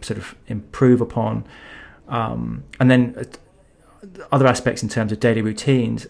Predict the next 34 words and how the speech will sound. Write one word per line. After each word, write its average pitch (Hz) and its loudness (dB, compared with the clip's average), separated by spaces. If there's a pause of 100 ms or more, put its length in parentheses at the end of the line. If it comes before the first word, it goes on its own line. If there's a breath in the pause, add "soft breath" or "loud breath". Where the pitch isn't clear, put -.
uh, 113 -4
are 110 -4
trying 123 -2
to 127 -6
keep, - -2
stick - -6
to - -8
similar 127 2 (280)
bedtimes. 113 0
I 117 -2
know 135 4
you 127 4
touched - -6
on 117 -2
it 117 -8
just - -10
before, 139 -2
actually. 120 -4 (380 loud breath)
You're 135 -4
trying 165 2
to 151 0
make 127 2
sure 123 2
that 113 -6
you 117 -2 (380 loud breath)
go 139 4
to 131 -2
bed 147 2
at 123 -4
the - -12
same 120 -2
time 110 -4
every 107 -6
night 107 -8